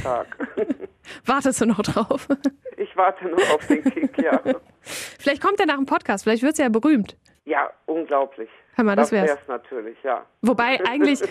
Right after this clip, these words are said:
Speaker 2: eigentlich bist du ja in der Szene schon sehr berühmt, würde ich behaupten, oder?
Speaker 1: Bekannt, sagen wir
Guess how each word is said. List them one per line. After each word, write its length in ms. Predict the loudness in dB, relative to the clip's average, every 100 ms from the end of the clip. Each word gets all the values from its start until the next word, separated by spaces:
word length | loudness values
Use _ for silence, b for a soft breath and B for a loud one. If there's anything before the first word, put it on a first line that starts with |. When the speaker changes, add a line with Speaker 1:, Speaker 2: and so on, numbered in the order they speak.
| B B B
Speaker 2:
eigentlich 380 | -2 0 0
bist 240 | 0 0 2
du 60 |
ja 200 | 4 4 2
in 120 | 2
der 140 | 0
Szene 340 | 2 2 2 2
schon 240 | 2 2
sehr 220 | 4 2
berühmt, 440 | 2 2 2 2 2
würde 140 | 0
ich 100 | 0
behaupten, 520 | -2 -2 -2 -2 0
oder? 320 | 2 2 0 -6 _ _ _ -12 -10 -10 -16 -10 -6
Speaker 1:
Bekannt, 460 | -4 0 0 0 -2
sagen 300 | 0 0 0
wir 120 | -4